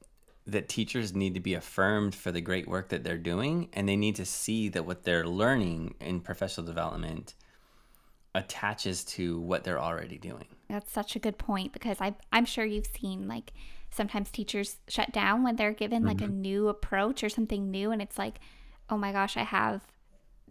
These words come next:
Speaker 2: thirty-two kids in my class. I have five I E Ps to write this week. I have
Speaker 1: Mm-hmm.
Speaker 2: Four parent phone calls. I have a lot going on. <laughs> And so,
Speaker 1: <laughs> Yeah.
Speaker 2: <laughs> you know, and so I think sometimes people shut down with the idea of, like, "Okay, there's another new thing."
Speaker 1: Mm-hmm.
Speaker 2: Um,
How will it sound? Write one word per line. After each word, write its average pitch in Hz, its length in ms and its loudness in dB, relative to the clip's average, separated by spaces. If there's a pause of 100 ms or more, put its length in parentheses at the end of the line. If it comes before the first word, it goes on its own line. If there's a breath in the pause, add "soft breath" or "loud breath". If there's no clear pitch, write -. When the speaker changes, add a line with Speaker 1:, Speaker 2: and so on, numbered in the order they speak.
(120)
Speaker 2:
thirty-two 208 460 2
kids 226 260 0
in 226 60 2
my 214 100 0
class. 196 600 2
I 196 80 -2
have - 260 -2 (220)
five 190 320 6
I 196 200 2
E 190 140 -2
Ps 240 340 -4
to - 100 -6
write 220 180 -2
this 220 240 -4
week. 220 300 -6
I - 120 2
have 110 260 0
Speaker 1:
Mm-hmm. 95 140 -6 (340 loud breath)
Speaker 2:
Four 240 200 2
parent 226 300 2
phone 214 140 0
calls. 208 240 0
I - 40 2
have 214 80 4
a 208 40 2
lot 208 160 6
going 190 200 4
on. 185 180 0 (160)
<laughs> - 40 12 (180)
And 247 260 8
so, 185 360 10
Speaker 1:
<laughs> - 20 -2
Yeah. 139 160 4 (260 loud breath)
Speaker 2:
<laughs> - 220 10
you 285 340 10
know, 214 260 8
and 285 120 4 (480 loud breath)
so 240 100 4
I 233 100 6
think 240 220 0
sometimes 247 340 0
people 208 200 0
shut - 200 -2
down 202 200 0
with 196 120 -8
the 202 120 -2
idea 190 320 0
of, - 100 -8
like, - 340 -8
"Okay, 196 280 -2
there's 202 240 -2
another 190 400 -2
new 220 240 -2
thing." 226 420 0 (580 loud breath)
Speaker 1:
Mm-hmm. 110 220 4
Speaker 2:
Um, 226 420 0